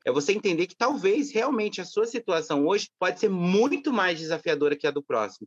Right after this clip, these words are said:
Só que você vai guardar ela um minutinho e vai ouvir, porque aquilo que o próximo tá falando pra ele é tão grandioso quanto a sua dor.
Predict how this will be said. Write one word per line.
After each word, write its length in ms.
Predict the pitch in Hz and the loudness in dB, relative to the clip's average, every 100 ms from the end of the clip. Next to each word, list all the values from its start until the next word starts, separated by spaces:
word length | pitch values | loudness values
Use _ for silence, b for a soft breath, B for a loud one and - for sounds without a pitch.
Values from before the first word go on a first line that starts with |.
| - | -8
Só 140 | - 127 | -4 -2
que 80 | |
você 220 | 131 131 127 | -2 0 2
vai 140 | 131 | 4
guardar 480 | 135 143 135 135 170 | 4 4 4 4 4
ela 200 | 151 147 | 4 4
um 40 | |
minutinho 640 | 139 127 - - 120 151 147 | 2 -2 -8 -8 -4 -4 -2
e 80 | 147 | 0
vai 180 | 151 | 2
ouvir, 340 | 170 147 165 185 | 2 0 -4 -4
porque 220 | 147 226 | -2 -2
aquilo 300 | 196 196 208 | 0 0 0
que 100 | - | -2
o 20 | |
próximo 320 | - 143 143 143 | -2 -2 0 -4
tá 100 | 135 | -2
falando 320 | 135 143 156 | 0 0 0
pra 220 | 156 135 | 2 4
ele 160 | 143 156 | 4 4
é 60 | |
tão 160 | 156 156 | 2 0
grandioso 460 | 170 156 143 143 139 | -2 0 0 0 -4
quanto 160 | 151 | -8
a 40 | 151 | -8
sua 180 | - 156 | -6 0
dor. 260 | 156 139 | 0 0